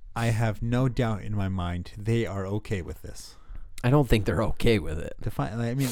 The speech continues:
Speaker 1: define okay.
Speaker 2: I think they would be okay with anything if they got a goddamn winning season, but, <laughs> I mean,
Speaker 1: <laughs>
Speaker 2: that's not gonna happen. And, uh, if they keep going the same way they are, they won't have another winning season for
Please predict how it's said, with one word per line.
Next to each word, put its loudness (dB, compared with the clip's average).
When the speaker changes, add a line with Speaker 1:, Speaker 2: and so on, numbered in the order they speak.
Speaker 1:
define 4
okay. 0
Speaker 2:
I 4
think 4
they 6
would 6
be 6
okay 4
with 2
anything 4
if -2
they 0
got 0
a -4
goddamn 4
winning 0
season, 4
but, 10
<laughs> 2
I 12
mean, 10
Speaker 1:
<laughs> 8
Speaker 2:
that's 8
not 2
gonna 2
happen. 4
And, 4
uh, 6
if 6
they 6
keep 2
going 8
the 4
same 6
way 4
they 0
are, 8
they 4
won't 4
have 4
another 6
winning 2
season 0
for 0